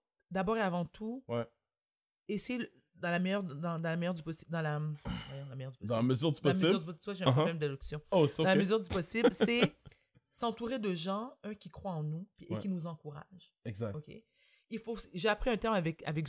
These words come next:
Speaker 1: avec Vicky Joseph aussi, c'est faire abstraction du noise. Moi, maintenant, je ne me, je ne me, voyons, ça paraît que j'ai pas dormi.
Speaker 2: Oh.
Speaker 1: Je ne me laisse plus, euh, importuner par tous les commentaires négatifs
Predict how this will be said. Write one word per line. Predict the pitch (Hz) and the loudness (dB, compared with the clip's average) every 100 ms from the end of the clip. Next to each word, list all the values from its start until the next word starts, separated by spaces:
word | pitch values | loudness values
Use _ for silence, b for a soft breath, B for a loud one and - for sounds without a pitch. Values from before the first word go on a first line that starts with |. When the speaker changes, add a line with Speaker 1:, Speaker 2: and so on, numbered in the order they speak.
| 156 127 | -6 -6
Speaker 1:
avec | 139 147 | -4 -4
Vicky | 147 - | -8 -8
Joseph | 160 151 175 | -6 -4 -6
aussi, | 165 - | -6 -8
c'est | 208 185 190 - _ _ | -4 0 0 -4 _ _
faire | - 190 | -2 -2
abstraction | 190 - 185 - | -2 -4 -6 -4
du | 202 156 | -4 0
noise. | 156 156 147 151 147 _ _ - | 0 0 -2 -6 -16 _ _ -6
Moi, | 254 | -4
maintenant, | 254 196 220 | -4 -6 -6
je | 226 | -4
ne | 190 185 | -2 0
me, | 185 160 - | -2 -6 -10
je | 156 | -4
ne | 190 185 | -2 -2
me, | 180 175 - _ - - _ _ _ - | -2 -4 -8 _ -20 -20 _ _ _ -20
voyons, | 135 131 - | -16 -16 -18
ça | - | -14
paraît | 139 160 | -8 -8
que | |
j'ai | 143 | -8
pas | 135 | -8
dormi. | 135 147 _ | -8 -10 _
Speaker 2:
Oh. | 165 120 - | 4 4 2
Speaker 1:
Je | 185 | 0
ne | 214 220 | 2 2
me | 214 | 2
laisse | 214 208 - | 2 0 -4
plus, | - 233 254 269 - - | -8 -6 -4 -4 -6 -2
euh, | 185 180 175 175 175 _ _ - - | 2 2 0 -4 -6 _ _ -16 -10
importuner | 196 214 - - 214 | -8 -8 -8 -6 -6
par | 220 190 190 190 196 _ _ _ _ _ _ - | -4 -4 -2 -4 -8 _ _ _ _ _ _ -10
tous | 269 | -8
les | 233 | -4
commentaires | 214 185 180 190 | -4 -4 -4 -6
négatifs | 175 165 165 - 220 | -4 -6 -8 -14 -14